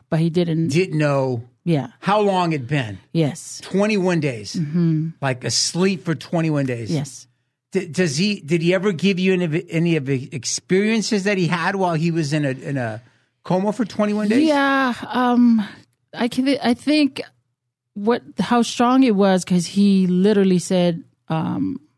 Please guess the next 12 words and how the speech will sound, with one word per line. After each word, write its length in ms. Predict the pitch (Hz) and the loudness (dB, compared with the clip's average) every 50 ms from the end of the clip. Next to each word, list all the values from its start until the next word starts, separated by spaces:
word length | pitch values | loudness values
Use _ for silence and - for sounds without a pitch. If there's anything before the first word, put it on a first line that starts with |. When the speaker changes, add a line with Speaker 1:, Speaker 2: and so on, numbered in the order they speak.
| _ _ _ _ _ - | _ _ _ _ _ 0
Speaker 1:
now 140 | 208 196 | 0 0
bef-, 400 | 175 190 214 185 - - - - _ - 196 _ _ - | 2 2 0 0 0 -6 -18 -20 _ -16 -16 _ _ -4
just, 300 | - 254 - - - - | -4 -4 -4 -4 -12 -6
just 240 | - 254 - - | -4 -4 -4 -2
going 200 | - 233 220 208 | -2 0 0 2
back 180 | 208 202 196 - | 0 0 -2 0
a 40 | 196 | 0
little 200 | 180 185 180 170 | 0 2 0 2
bit, 240 | 165 180 - - _ _ _ _ _ - | 0 -2 -2 -4 _ _ _ _ _ 0
before 460 | 220 233 214 - - 254 254 254 233 | 2 2 2 2 0 0 2 2 2
this 200 | 208 196 180 - | 2 0 0 0
event, 360 | 185 170 175 165 160 151 - | -4 -2 -2 -2 -2 -2 -4